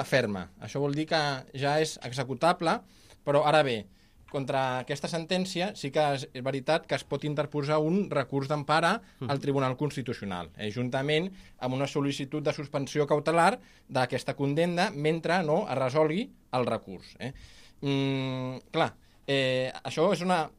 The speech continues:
Speaker 1: mesura cautelar que decauria quan el Tribunal Constitucional pronunciés ja un, un resultat, una sentència,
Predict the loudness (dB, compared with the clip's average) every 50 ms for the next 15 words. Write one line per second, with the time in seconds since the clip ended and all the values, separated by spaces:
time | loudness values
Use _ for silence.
0 | _ _ _ -20 -20 _ -10 -6 -4 -2 -2 0 2 0 2 2 2 2 2 4
1 | 2 2 2 4 4 6 6 6 4 0 -2 0 0 0 2 2 0 2 2 2
2 | 2 2 0 -2 -4 -8 -4 -2 -2 0 0 -2 -2 -4 -4 -4 -2 -2 -2 -2
3 | -2 -4 -4 -4 -6 -6 -6 -4 -2 0 2 2 2 0 -2 -6 -12 _ _ _
4 | _ -12 -8 -4 -2 -2 -2 -2 -2 0 2 2 2 2 0 -2 -2 0 0 0
5 | 0 -4 -8 -10 -6 -4 -4 -2 -2 -4 -4 -6 -6 -10 -14 -18 _ _ -20 -20
6 | -20 -18 -14 -14 -10 -6 -2 -2 0 0 -2 0 2 2 2 2 0 -2 -2 -4
7 | -2 0 -2 -2 -2 -2 0 0 0 0